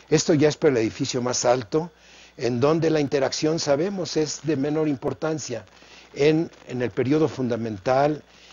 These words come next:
y se ve que aquí hay algo de importancia, pero sí es muy importante esto, esta parte es algo que también se ha observado. Trifunas lo, lo observó en el, en el edificio del Hollywood Storage Building, tenían este tipo de comportamiento,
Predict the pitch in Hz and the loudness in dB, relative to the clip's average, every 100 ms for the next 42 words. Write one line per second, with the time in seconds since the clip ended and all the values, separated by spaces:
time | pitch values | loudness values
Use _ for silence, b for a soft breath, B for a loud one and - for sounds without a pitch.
0 | B - 107 - 123 131 131 127 - 127 | B -10 -6 -2 0 0 0 -4 -4 0
1 | 127 113 117 143 135 127 110 101 107 131 | 0 2 2 2 0 -2 -4 -8 -6 -4
2 | 135 156 147 B B B - 180 202 175 | -2 -2 -2 B B B 0 4 4 4
3 | - 180 156 165 170 156 147 147 147 120 | 0 -2 -2 -4 -4 -2 -2 0 -2 -2
4 | 131 151 - 143 139 - 156 120 B B | -2 -4 -4 -4 -2 2 2 2 B B
5 | B B 139 - 143 143 143 147 143 127 | B B 0 2 4 4 2 2 0 0
6 | 120 120 127 131 127 135 117 B B B | -2 -4 -2 0 0 0 -2 B B B
7 | B - 104 - 127 117 120 156 156 143 | B -4 -4 -2 -6 -4 -2 -2 0 -2
8 | - 123 104 110 120 139 - 110 - 139 | -2 -6 -2 0 0 -2 -6 -8 -2 0
9 | 135 123 117 104 101 101 - 107 101 117 | 0 0 -4 -4 -4 -6 -4 -6 -2 0
10 | 120 117 95 98 92 92 80 _ B B | 0 0 -4 -6 -6 -10 -12 _ B B
11 | B - 110 104 101 - 117 127 98 - | B -6 -2 0 -2 -2 -4 -2 -2 -2
12 | 120 107 101 - 113 127 - 98 117 120 | -2 -2 -6 -6 -2 -2 -2 -4 -4 -4
13 | 160 - 101 110 113 104 101 - 98 113 | -6 -6 -6 -6 -6 -6 -10 -12 -12 -12
14 | 104 113 101 92 95 98 104 101 123 131 | -10 -8 -8 -10 -14 -12 -8 -6 -6 -8
15 | - 98 | -8 -12